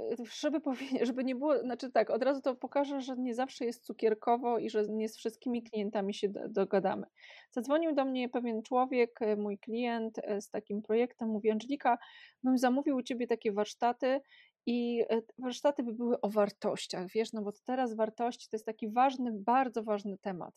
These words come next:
nie?” I mówi: „I byś przyszła do nas i byśmy zrobili, tak byśmy pogadali o tych wartościach, nie?” A ja mówię: Wiesz co, y, ja raczej tego nie zrobię, bo ja uważam, że o wartościach się nie mówi, tylko wartości się robi.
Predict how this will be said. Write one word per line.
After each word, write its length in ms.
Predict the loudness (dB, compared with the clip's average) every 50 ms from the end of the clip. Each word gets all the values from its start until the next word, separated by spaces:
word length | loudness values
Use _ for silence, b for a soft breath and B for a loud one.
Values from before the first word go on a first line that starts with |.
| _ -10
nie?” 300 | -8 -6 -6 -6 -6 -8 _ _ _ -6
I 80 | -4 -4
mówi: 220 | -4 -4 -4 -6
„I 60 | -6
byś 160 | -6 -6 -8
przyszła 340 | -6 -4 -4 -2 2 2 2
do 100 | 2 2
nas 200 | 0 -2 -4 -6
i 40 | -8
byśmy 280 | -12 -10 -8 -8 -8 -6
zrobili, 460 | -4 -6 -6 -4 -4 -4 -2 -2 -2
tak 120 | -2 -2
byśmy 260 | -4 -6 -8 -8 -6
pogadali 520 | -6 -4 -2 -2 0 2 2 2 2 2 -2
o 40 | -2
tych 220 | -2 -4 -4 -4
wartościach, 640 | -4 -6 -6 _ -10 -12 -12 -10 -12 -12 -12 -10
nie?” 200 | -10 -8 -8 -8
A 80 | -6 -6
ja 80 | -6 -6
mówię: 300 | -4 -2 -2 -2 -2 -4 _ _ b b b b b b b b _ -4
Wiesz 160 | -4 -4 -4
co, 460 | 0 4 6 6 8 8 8 6 6 2 -4 -4 -2
y, 360 | -2 -2 -2 -2 -2 -4 -6 -8 -12 _ _ _ _ _ _ _ _ -14
ja 420 | -12 -10 -10 -8 -6 -2 0 2
raczej 220 | 2 2 2 0 -4
tego 180 | -2 -2 -2
nie 160 | -2 -2 -4 -2
zrobię, 340 | 2 2 2 4 4 0
bo 140 | 0 2 2
ja 120 | 2 4 2
uważam, 480 | 0 0 -2 -4 -4 -4 -4 -4 -4
że 120 | -4 -4 -2
o 60 | -2
wartościach 480 | -4 -6 -4 -6 -8 -8 -6 -8 -8
się 160 | -8 -8 -8 -6
nie 140 | -4 -4
mówi, 260 | -2 -2 -2 -2 -4 -8
tylko 200 | -6 -6 -6 -4
wartości 420 | -4 -4 -4 -4 -6 -6 -8 -10
się 160 | -4 -2 0
robi. 360 | 2 2 2 2 0 -8 -10